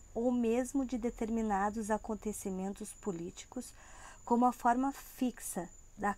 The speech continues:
qual é preciso partir. Não querem aprender que o homem evoluiu, que a faculdade de conhecer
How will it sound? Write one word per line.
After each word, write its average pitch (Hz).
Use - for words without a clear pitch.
qual 190
é 214
preciso 202
partir. 214
Não 262
querem 311
aprender 214
que -
o 214
homem 233
evoluiu, 233
que -
a 220
faculdade 240
de 190
conhecer 220